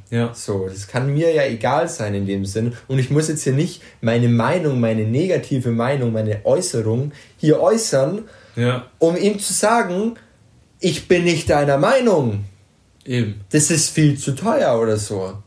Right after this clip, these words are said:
Speaker 1: Aber das ist
Speaker 2: Nein,
Speaker 1: eben
Speaker 2: dann
Speaker 1: oft
Speaker 2: lass
Speaker 1: das
Speaker 2: ich's.
Speaker 1: Problem. Die meisten Menschen denken dann nicht so weit und denken sich so, „Ich will jetzt meine Meinung äußern.
Speaker 2: Genau.
Speaker 1: Ich will dem jetzt mitteilen, wie ich denke.“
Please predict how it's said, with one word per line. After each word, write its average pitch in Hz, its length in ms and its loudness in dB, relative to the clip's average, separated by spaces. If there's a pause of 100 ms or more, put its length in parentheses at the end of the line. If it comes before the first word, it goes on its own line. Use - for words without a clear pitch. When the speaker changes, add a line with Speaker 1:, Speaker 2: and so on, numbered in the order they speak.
(120)
Speaker 1:
Aber 107 180 -8
das 120 160 -2
ist 131 120 4
Speaker 2:
Nein, 190 180 2
Speaker 1:
eben 147 80 0
Speaker 2:
dann 135 100 2
Speaker 1:
oft 139 60 -4
Speaker 2:
lass 180 240 0
Speaker 1:
das 117 80 -2
Speaker 2:
ich's. 104 100 -2
Speaker 1:
Problem. 123 240 0
Die 107 60 -2
meisten 117 460 -2
Menschen 120 420 -4
denken 131 340 -2
dann 143 120 -4
nicht 143 140 -6
so 135 140 -6
weit 135 240 -2
und 127 120 -6
denken 123 240 -6
sich 120 200 -6
so, 120 240 -6 (280)
„Ich - 220 -6
will 165 120 2
jetzt 233 180 -4
meine 180 160 0
Meinung 165 340 -2
äußern. 104 420 -8 (120)
Speaker 2:
Genau. 110 340 2
Speaker 1:
Ich 107 120 -4
will 185 80 2
dem 196 120 0
jetzt 139 220 -4
mitteilen, 180 460 -4
wie 165 180 -4
ich - 160 -12
denke.“ 143 380 -4